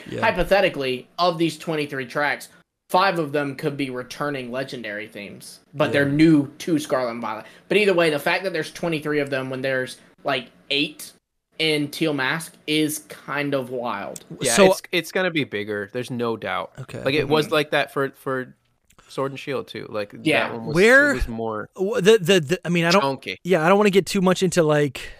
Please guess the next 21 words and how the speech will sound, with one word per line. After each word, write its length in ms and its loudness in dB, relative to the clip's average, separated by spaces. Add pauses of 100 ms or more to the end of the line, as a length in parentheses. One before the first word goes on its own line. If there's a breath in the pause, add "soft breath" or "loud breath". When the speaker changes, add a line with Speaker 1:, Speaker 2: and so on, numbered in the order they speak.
(120)
Speaker 1:
you 160 -8
know, 280 -6
Blueberry 400 -2
Academy, 680 -4 (120)
uh, 440 -10 (180)
you 160 -12
know, 240 -12
speculation, 800 -2
but 200 -4 (500 soft breath)
I, 160 0 (220)
I 320 0
struggle 640 2
with 140 2
understanding 600 -4
where 280 -2
the 100 -6
story 500 -4
is 100 -6
gonna 160 -10
take 240 -14
place, 380 -12